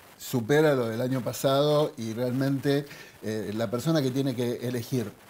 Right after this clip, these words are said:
un evento de I T para ir y enterarse de todo, indudablemente es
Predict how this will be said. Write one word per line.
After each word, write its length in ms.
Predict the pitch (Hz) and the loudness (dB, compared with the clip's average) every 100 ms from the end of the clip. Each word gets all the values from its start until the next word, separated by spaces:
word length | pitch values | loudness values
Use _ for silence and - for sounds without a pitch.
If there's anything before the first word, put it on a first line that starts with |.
| - - | -4 4
un 220 | 185 196 | 6 6
evento 480 | 151 143 160 151 127 | 6 6 4 0 0
de 120 | 120 | 0
I 60 | 113 | 0
T 200 | 135 131 | 2 2
para 320 | 131 117 123 | 2 2 2
ir 180 | 143 131 | 2 0
y 60 | |
enterarse 520 | 123 113 120 127 - 120 | -2 -2 0 0 -2 -4
de 60 | |
todo, 380 | 113 131 135 135 | -2 0 0 -2
indudablemente 880 | 107 110 117 117 113 117 110 107 107 | -6 -4 -2 -2 -2 -4 -6 -6 -6
es 160 | 110 | -6